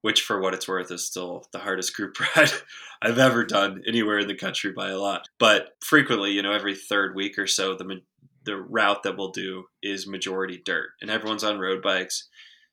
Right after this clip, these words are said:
And up until a couple of years ago, everyone was on twenty-sixes or twenty-eights, and, you know, they're fairly smooth gravel roads, but pretty much, if you ask anyone locally, our best road rides are half dirt roads. So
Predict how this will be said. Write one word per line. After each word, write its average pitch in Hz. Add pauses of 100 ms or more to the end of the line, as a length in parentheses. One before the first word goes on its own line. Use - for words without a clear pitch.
(160)
And 92
up 117
until 98
a 95
couple 95
of 95
years 95
ago, 95
everyone 95
was 90
on 90
twenty-sixes 92
or 90
twenty-eights, 92
and, 90 (100)
you 120
know, 95
they're 95
fairly 92
smooth 98
gravel 82
roads, 80
but 85 (1000)
pretty 120
much, 98
if -
you 101
ask 95
anyone 92
locally, 92
our 92
best 95
road 92
rides 87
are 85 (520)
half -
dirt 90
roads. -
So 92